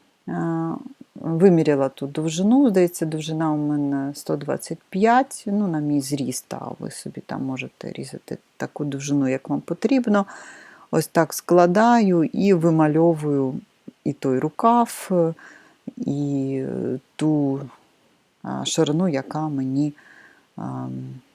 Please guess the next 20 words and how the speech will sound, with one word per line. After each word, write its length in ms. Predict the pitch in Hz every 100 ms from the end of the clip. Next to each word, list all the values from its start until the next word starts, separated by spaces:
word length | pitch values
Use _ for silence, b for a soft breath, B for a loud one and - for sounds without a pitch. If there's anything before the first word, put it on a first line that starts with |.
| _ _ _ _ _ _ _ _
я 220 | - 135 123
думаю, 520 | 151 151 131 123 117 _ _ _ _ -
буде 380 | 123 135 123 117
якраз 480 | 120 - 135 131
те, 180 | - 123
що 220 | - - -
потрібно. 540 | 127 - 113 - - - B B B B
Я 180 | 160
хочу, 320 | 202 226 214 190
щоб, 380 | - 190 185 180
е, 260 | 160 151 151
цей 220 | - 175
дощовик 640 | 156 160 - 175 214 254 -
можна 320 | 175 160 156
було, 380 | 147 151 151 160
м, 140 | 151 - _ _ _ _ _ 160
вдягати 800 | 143 143 143 156 156 170 151 151
як 300 | 160 160 190
і 40 |
влітку 640 | 185 220 285 - - 254